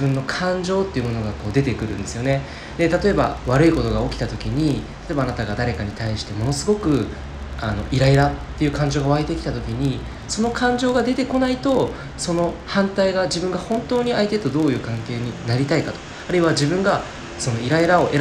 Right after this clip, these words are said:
ばずに、本当はどういう感情、どういう自分でいたいかっていうのを見つめ直す、こう、きっかけになったりすると思うんですよね。そういう意味では、本当に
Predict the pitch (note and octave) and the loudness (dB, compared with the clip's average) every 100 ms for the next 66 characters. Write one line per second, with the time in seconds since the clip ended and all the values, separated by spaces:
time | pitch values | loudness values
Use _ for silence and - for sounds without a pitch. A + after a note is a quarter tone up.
0 | E3 F3+ E3+ E3+ C#3 B3 C#4+ C#4+ A#3 G#3+ | 4 4 2 0 2 2 4 4 4 6
1 | F3 A2+ - B2+ A#2+ B2 A#2+ A#2+ F#3 F3 | 4 2 0 -2 -2 -2 -4 0 2 4
2 | A#2 A2+ A#2 A2+ A2 F3+ F3+ E3 D#3+ - | 4 0 0 0 -2 -2 -2 -2 -2 -4
3 | A2+ A2+ A2 B2 G#2+ - - - D#3 G#3 | -2 0 0 2 0 -2 -8 -6 -2 2
4 | G#3 A3 G#3+ C3+ A#2 G#2 G#2+ G#2+ - - | 2 2 0 0 -2 -2 -6 -6 -6 -4
5 | D#3 D#3+ D#3+ D3+ - D3 - G2+ G2 - | -2 0 2 0 -2 -4 -4 -4 -4 -8
6 | - - B2+ G#2+ A2 - B2 A2+ G#2+ - | -8 -2 -2 -2 -4 -4 -2 0 -2 -4
7 | A2 C3 C#3 - - - - - - - | -4 -2 -2 -4 -12 -12 -12 -12 -12 -6
8 | D3 G3 G3 F3+ C#3 C3+ B2 A2+ C3+ C3+ | 0 4 4 4 2 2 2 2 -2 0
9 | C3+ | -2